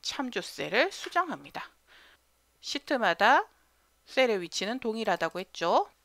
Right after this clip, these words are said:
그리고 당기순이익은 비 육 셀이라고 수정을 합니다. 비 사로 변경해 볼까요?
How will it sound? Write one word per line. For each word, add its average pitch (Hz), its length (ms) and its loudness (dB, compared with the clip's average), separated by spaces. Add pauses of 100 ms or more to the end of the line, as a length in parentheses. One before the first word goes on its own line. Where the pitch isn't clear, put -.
그리고 170 280 -12
당기순이익은 175 1300 -4
비 214 460 -4 (1000)
육 185 160 -14
셀이라고 202 800 -2 (100)
수정을 185 600 -6
합니다. - 500 -10 (3750)
비 214 160 -6
사로 196 240 0
변경해 170 480 -4
볼까요? 190 560 -2